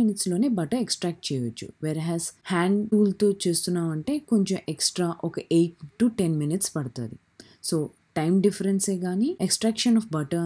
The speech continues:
అనేది ఏదైనా ఒకటే. ఒక వన్ మినిట్ మిక్స్ చేసుకున్న తర్వాత ఇందులోకి ఫార్టీ ఫైవ్ ఎంఎల్ అంటే త్రీ టేబుల్ స్పూన్ కోల్డ్ వాటర్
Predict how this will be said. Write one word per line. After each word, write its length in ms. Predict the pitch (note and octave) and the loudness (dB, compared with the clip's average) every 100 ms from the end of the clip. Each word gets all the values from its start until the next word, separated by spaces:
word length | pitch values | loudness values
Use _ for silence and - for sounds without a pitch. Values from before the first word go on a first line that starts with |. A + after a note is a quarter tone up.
| D#3+ | -2
అనేది 320 | D#3+ D#3+ B3 - D#3 | -2 -4 -6 -2 -2
ఏదైనా 300 | D3+ D#3 C4 - | 0 0 -2 -4
ఒకటే. 260 | - - - F#3 | -10 -12 -8 -6
ఒక 100 | F#3 E3+ E3 | -2 0 2
వన్ 140 | A#3 B3+ | 4 6
మినిట్ 240 | G3+ G3 F#3+ | 4 2 -2
మిక్స్ 180 | D3+ - - | -2 -2 0
చేసుకున్న 320 | F3 - F#3+ E3 | 0 2 0 -2
తర్వాత 460 | C3 B2+ B2+ G3 A#3+ D3+ | -4 -4 -4 -4 -4 -2
ఇందులోకి 420 | D3 C#3+ C#3 A#3 B3 | -2 -2 0 -2 -2
ఫార్టీ 280 | F3 D3 G3 G3 | -4 -2 -2 2
ఫైవ్ 140 | A3+ A3+ D3 | 0 0 -4
ఎంఎల్ 280 | C#3+ C#3+ B3 - | -2 -2 -4 -4
అంటే 280 | D3 C3+ F3+ D#4+ - _ _ - | -6 -2 -4 -4 -10 _ _ 4
త్రీ 120 | A#3 C4 | 4 6
టేబుల్ 280 | G3+ D#3+ E3+ E3 | 2 4 2 0
స్పూన్ 260 | - D#3 D3 | -2 -4 -2
కోల్డ్ 240 | D#3 D#3 F3+ D3+ | 0 2 2 -2
వాటర్ 280 | C#3+ C#3+ | -4 -4